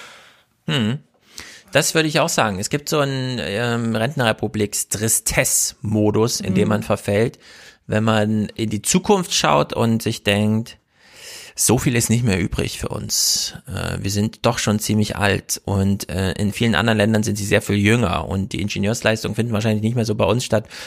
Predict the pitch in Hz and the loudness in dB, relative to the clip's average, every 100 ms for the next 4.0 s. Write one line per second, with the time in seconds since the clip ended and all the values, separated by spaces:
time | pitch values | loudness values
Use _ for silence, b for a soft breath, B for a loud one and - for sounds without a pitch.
0 | B 123 143 147 143 131 123 127 117 - | B 4 4 2 4 2 2 0 -2 0
1 | 127 123 123 135 147 143 139 - 131 131 | 0 2 2 4 2 2 0 -2 2 4
2 | 131 110 110 110 104 110 113 B B B | 4 2 0 0 2 0 -4 B B B
3 | - 143 - 117 - 110 110 - - | 0 2 2 0 0 0 0 0 -10